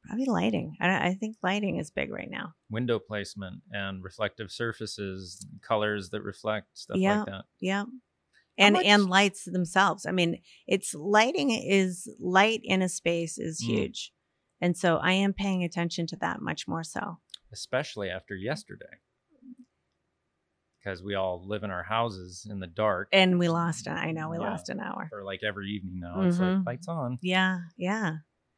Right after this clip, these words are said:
Speaker 2: Yeah.
Speaker 1: The lighting is huge, and not just in the end where, because one of the reasons I do pay attention to it now is because when you, when you shoot a space with natural light,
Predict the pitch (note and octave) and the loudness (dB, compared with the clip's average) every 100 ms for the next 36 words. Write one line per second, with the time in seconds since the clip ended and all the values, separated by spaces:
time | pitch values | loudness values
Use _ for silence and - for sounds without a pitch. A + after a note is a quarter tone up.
0 | _ - F#3 G#3 A3+ A#3+ A3 G#3 - E3+ | _ -6 4 6 6 6 4 2 0 -4
1 | - - - G3 G3 A3 A#3 F#3+ - F3 | -4 -6 0 4 6 4 2 0 -2 -2
2 | E3+ F3 F3 F3 F3 F3 - - - F3 | -2 -4 -4 -4 -2 -2 -2 -4 -2 0
3 | F3 E3+ - _ _ _ - F#3 A3 C4 | -2 -6 -18 _ _ _ -2 2 4 6
4 | A3 G3 F3+ E3+ F3+ E3+ F3+ F3 F3 E3+ | 6 6 4 2 2 2 0 2 2 2
5 | F3+ G3 G#3 F#3 F#3 G3 G3 F#3+ - - | 0 -2 -2 -2 -2 -2 -2 -2 -2 0
6 | F3 E3+ E3+ - _ _ _ _ - - | 0 -2 -6 -14 _ _ _ _ -10 -4
7 | F#3 F#3+ F3 F3+ F3+ F3+ - _ - F3+ | 0 0 2 0 0 -2 -8 _ -6 -2
8 | F3+ E3+ - G#3 G3+ - E3+ - E3 E3 | 0 0 2 2 2 0 0 0 -2 -2
9 | F3 F#3+ - - - - - - | -2 -2 -2 -2 -4 -6 -6 -8